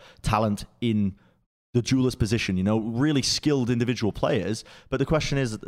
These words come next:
you know, how quickly are you gonna be able to get up to scratch against teams that, you know, they're fielding players that have already been playing these roles for,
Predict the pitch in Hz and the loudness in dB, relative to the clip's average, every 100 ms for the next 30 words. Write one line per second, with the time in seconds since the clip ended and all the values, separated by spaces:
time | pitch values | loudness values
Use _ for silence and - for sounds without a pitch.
0 | - - 120 98 98 - - 127 120 135 | -14 -4 0 0 0 -4 0 0 0 -2
1 | - 113 110 107 107 107 110 - 98 - | 0 2 2 2 0 0 -2 -4 -6 -4
2 | 131 127 - - 107 101 101 - 107 104 | -2 -2 -8 -10 -4 -2 -4 -4 -2 -2
3 | - 104 98 - - _ _ - 101 104 | -2 -2 -4 -8 -20 _ _ -4 0 0
4 | - 131 107 98 - 107 98 - 101 104 | 0 0 2 0 0 0 0 0 0 2
5 | 113 107 101 95 131 131 82 87 87 - | 0 0 -2 0 0 0 0 0 -2 -2
6 | 92 | -4